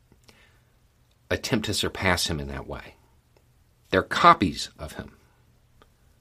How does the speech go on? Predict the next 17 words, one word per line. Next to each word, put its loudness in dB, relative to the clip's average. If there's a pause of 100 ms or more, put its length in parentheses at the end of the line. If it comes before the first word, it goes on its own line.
(140)
They -4
are 2
copies 0
of -4
him. -12 (1800)
And 2 (1400)
a 2
copy 4
of 2
a 0
copy 2
of 2
a -6
copy 2
in -8
some -4
cases. -10